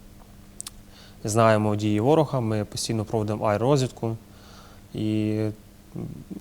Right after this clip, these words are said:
кор-, коригуємо артилерію і пілотів F P V. Якщо взяти роботу, ну,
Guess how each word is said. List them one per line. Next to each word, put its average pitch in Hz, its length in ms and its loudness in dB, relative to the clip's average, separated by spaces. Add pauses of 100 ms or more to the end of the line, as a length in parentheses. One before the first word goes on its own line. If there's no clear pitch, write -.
кор-, 156 240 4
коригуємо 151 540 6
артилерію 135 580 4
і 110 840 -2
пілотів 117 460 -2
F 107 180 -4
P 107 40 -4
V. 98 220 -6 (180)
Якщо 120 300 -6
взяти 110 640 -2 (840)
роботу, 120 440 2
ну, 117 220 2